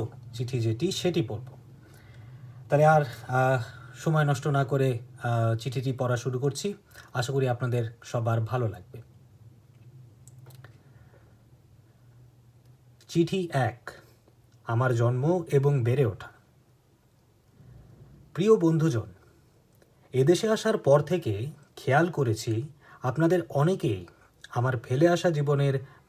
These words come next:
গল্প শুনতে খুব আগ্রহী, আমার দেশ ভ্রমণের অভিজ্ঞতা নিয়ে কৌতূহলী। গল্পগুলো যদি আপনাদের ভালো লাগে,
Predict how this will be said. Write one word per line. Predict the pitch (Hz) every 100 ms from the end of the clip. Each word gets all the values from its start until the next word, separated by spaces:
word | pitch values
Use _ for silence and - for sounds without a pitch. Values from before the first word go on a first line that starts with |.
| 113
গল্প | 120 151 190
শুনতে | 175 160 147 151
খুব | - 202
আগ্রহী, | 123 107 113 113 113 _ _ _ _ _ _ _ - - - -
আমার | 143 175 131
দেশ | 143 196 160
ভ্রমণের | 147 190 190 185 165
অভিজ্ঞতা | 135 135 170 170 170 170
নিয়ে | 175 151 104 107 - _ _
কৌতূহলী। | - 170 202 190 113 - - _ _ _ _ _ _ _ _ _ - - -
গল্পগুলো | 135 151 165 226 240 233
যদি | 233 220
আপনাদের | 202 208 202
ভালো | 180 113 160
লাগে, | 185 113 104